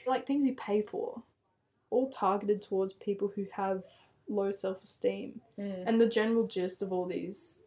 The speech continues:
Speaker 1: like, workshops and videos is to, to change your mindset and to become, like, it's like a self-help sort of thing.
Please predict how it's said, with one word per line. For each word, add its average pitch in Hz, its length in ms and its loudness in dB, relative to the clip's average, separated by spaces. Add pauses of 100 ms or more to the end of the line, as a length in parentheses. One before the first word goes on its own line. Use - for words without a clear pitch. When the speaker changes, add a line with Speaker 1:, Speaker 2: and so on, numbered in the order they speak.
(100)
Speaker 1:
like, 190 200 -6
workshops - 600 -2
and 185 120 -4
videos 190 400 -2
is 196 140 -10
to, 190 400 -6 (540)
to - 120 -20
change 196 300 -4
your 165 100 -4
mindset 170 580 -6
and 190 100 -10
to 196 80 -4
become, 185 360 -10
like, 180 200 -4
it's 208 160 -6
like 196 120 0
a 202 40 -2
self-help 165 680 -4
sort 202 280 -2
of 208 120 -2
thing. 214 320 -4